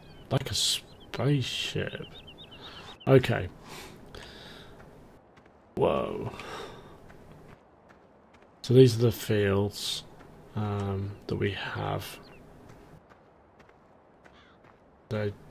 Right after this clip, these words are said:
don't look huge. They are not huge.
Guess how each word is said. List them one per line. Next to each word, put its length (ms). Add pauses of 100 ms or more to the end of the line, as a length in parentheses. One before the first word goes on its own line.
don't 380 (260)
look 680 (120)
huge. 840 (680)
They 340 (560)
are 100
not 880 (400)
huge. 760